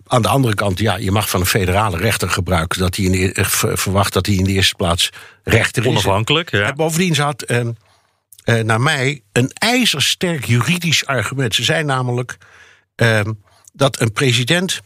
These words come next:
Speaker 1: geen, eh, medische, eh, ingrepen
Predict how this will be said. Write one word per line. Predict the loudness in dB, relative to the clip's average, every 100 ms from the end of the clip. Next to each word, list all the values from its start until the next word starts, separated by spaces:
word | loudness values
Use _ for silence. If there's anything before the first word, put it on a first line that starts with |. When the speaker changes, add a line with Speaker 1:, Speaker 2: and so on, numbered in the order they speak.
| -20 -20 _ _ _ _ -2
Speaker 1:
geen, | 0 2 2 2 0 -4 -8
eh, | -2 -2
medische, | 2 2 2 0 0 0 0 -2 -4 _ _ _ _ _ _
eh, | 0 0 0
ingrepen | 0 0 2 0 0 0 -2 -4 -6